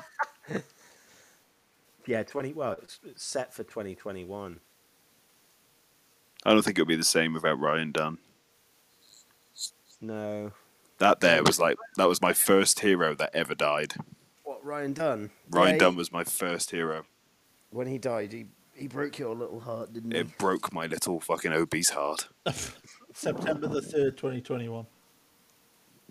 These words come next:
Speaker 1: September the third, twenty-five. Oh, yeah.
Speaker 3: That's this year.
Speaker 1: Oh, mate. Oh,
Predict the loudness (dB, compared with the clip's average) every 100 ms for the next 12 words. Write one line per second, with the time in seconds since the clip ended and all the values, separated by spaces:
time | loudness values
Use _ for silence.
0 | -20 -14 -14 -12 -14 -12 -12 -14 -16 -16
1 | -18 -18 -14 -12 -10 -12 -14 -16 -18 _
2 | -16 -16 -14 -14 -10 -6 -4 -4 -4 -8
3 | -10 -8 -8 -10